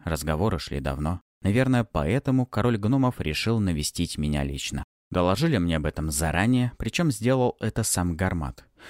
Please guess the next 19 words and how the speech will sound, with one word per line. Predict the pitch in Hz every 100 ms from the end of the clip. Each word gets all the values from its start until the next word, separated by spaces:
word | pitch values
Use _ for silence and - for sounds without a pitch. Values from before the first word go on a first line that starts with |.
| - -
После | 180 151
чего | 123 139 170
началась | 120 - 107 139
подготовка | - 151 78 - 127 -
к | 117 -
торжественной | 107 82 80 78 - 76
встрече. | 73 - 71 - - - _ _ _
Я | 98
даже | 95 107 107
отправил | - 135 143 110 95
к | -
тем | 113 95
горам, | 82 92 160 120
откуда | - 135 123
должны | 104 92 95 120
прийти | - 90 - 82
гномы, | 92 151 143 107
своих | - 143 131
гвардейцев. | 104 143 135 101 73 -